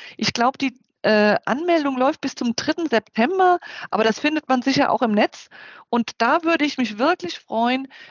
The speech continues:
wenn d-, wieder viele Unternehmen aus der Kunststoffbranche mit dabei sein würden. Gerne mit Kuno,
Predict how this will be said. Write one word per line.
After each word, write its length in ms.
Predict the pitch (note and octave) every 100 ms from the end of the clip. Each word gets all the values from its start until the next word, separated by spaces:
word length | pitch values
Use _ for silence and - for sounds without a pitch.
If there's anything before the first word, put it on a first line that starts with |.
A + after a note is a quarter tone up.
| -
wenn 220 | G#3+ G#3+
d-, 100 | -
wieder 420 | - G#3 D4 D#4+ D4
viele 440 | - C4+ C#4 D4+
Unternehmen 580 | A#3+ A#3+ A3 G#3+ A#3+ B3+
aus 140 | G#3+
der 140 | A3 G#3
Kunststoffbranche 760 | B3+ B3 B3 - G3+ A3 A3+
mit 360 | G3+ A3+ - -
dabei 300 | G#3+ F#3 F3
sein 240 | F3 D#3+
würden. 340 | D3+ D3+ C#3+ - - -
Gerne 260 | B3+ D4+ F4
mit 200 | B3 -
Kuno, 500 | E4+ F#4 F#4+ G4